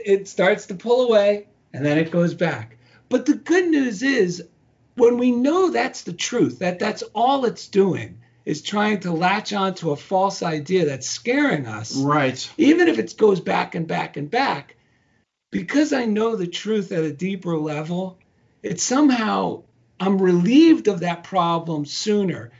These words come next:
Speaker 1: And when someone else
Speaker 2: Yes.
Speaker 1: reminds me of that, in addition to myself telling myself, "Look, I'm just choosing to believe crap right now, and I know it," but you hear a friend or your spouse say,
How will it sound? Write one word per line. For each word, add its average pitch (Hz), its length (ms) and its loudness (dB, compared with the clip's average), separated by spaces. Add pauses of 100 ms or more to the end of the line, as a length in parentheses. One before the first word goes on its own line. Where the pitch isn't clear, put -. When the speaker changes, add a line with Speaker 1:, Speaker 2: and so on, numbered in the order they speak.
(120)
Speaker 1:
And 170 140 2
when 185 160 4
someone 294 480 0
else 196 180 2
Speaker 2:
Yes. 165 340 -2
Speaker 1:
reminds 233 800 2
me 170 200 -2
of 156 100 -4
that, 156 240 -10
in 180 120 0
addition 233 500 -2
to 196 100 -4
myself 202 640 0
telling 160 380 0
myself, 151 560 -10 (360)
"Look, 165 180 -6
I'm 143 160 -10
just 180 320 -8
choosing 165 420 -2
to 156 80 -8
believe 147 480 -4
crap 151 340 -6
right 156 160 -4
now, 160 220 -4
and 147 80 -6
I 135 80 -6
know 170 200 0
it," - 80 -8
but 156 100 -6
you 156 120 -2
hear 185 400 2 (160)
a 190 100 -6
friend 196 440 2
or 185 80 2
your 165 160 2
spouse 220 560 4
say, 160 460 -4